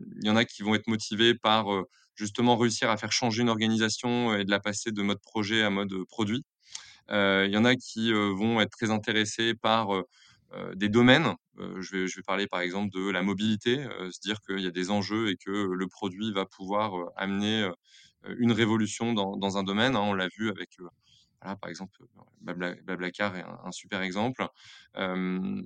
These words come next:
il va y avoir aussi également, heu, heu, des sensibilités. Heu, c'est-à-dire qu'aujourd'hui, heu, je, je, on, on est persuadé que, heu, un P M va, heu, soit être, heu,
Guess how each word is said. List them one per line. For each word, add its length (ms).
il 100
va 100
y 40
avoir 240
aussi 300
également, 640
heu, 60
heu, 120
des 180
sensibilités. 800
Heu, 120
c'est-à-dire 380
qu'aujourd'hui, 560
heu, 160
je, 200
je, 200
on, 600
on 100
est 80
persuadé 540
que, 140
heu, 20
un 180
P 200
M 240
va, 300
heu, 60
soit 220
être, 200
heu, 160